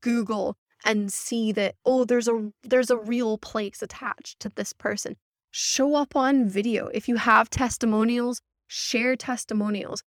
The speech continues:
Share stories like I talked about in the last episode. Like, do things, go out of your way to demonstrate trust because that's what's gonna get people to buy from you, to part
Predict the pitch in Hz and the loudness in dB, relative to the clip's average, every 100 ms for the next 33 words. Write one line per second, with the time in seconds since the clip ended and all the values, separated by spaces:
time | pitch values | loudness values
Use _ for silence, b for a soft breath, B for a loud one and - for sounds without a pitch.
0 | _ - - 240 233 285 277 - - 254 | _ -6 0 4 6 4 2 -2 0 2
1 | 285 190 196 214 233 - 220 - 226 214 | 4 2 0 -2 -2 -2 -2 0 2 4
2 | 208 208 196 220 - - - 214 - - | 2 4 4 4 2 -2 -2 -2 -2 -2
3 | - b _ - - 233 - 214 254 277 | -6 b _ -14 -8 -8 -8 -6 0 2
4 | 320 - 247 247 202 190 190 208 185 247 | 2 2 2 4 0 -4 -4 -4 0 4
5 | 277 277 269 254 247 240 196 208 220 214 | 4 4 2 0 0 0 0 2 2 0
6 | 214 - - - - - - 214 - 196 | -2 -4 -4 -8 -6 -8 -10 -8 -6 -2
7 | 220 240 269 - - - _ - 208 233 | 0 0 -2 -8 -12 -12 _ -4 2 2
8 | - - 202 220 214 202 214 _ _ 294 | 2 0 0 2 0 -2 -4 _ _ -4
9 | 196 226 - 233 - 196 - 214 175 - | 0 0 0 -6 -4 -6 -6 -6 -4 -4
10 | - 202 - - 247 - - 220 - 226 | -4 -6 -10 -10 -8 -10 -6 -8 -2 -2